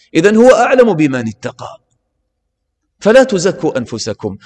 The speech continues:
هو أعلم بمن اتقى. لذلك ينبغي على الإنسان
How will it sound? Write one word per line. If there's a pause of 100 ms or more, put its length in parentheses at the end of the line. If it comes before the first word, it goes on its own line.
(220)
هو
أعلم
بمن
اتقى. (1400)
لذلك
ينبغي
على
الإنسان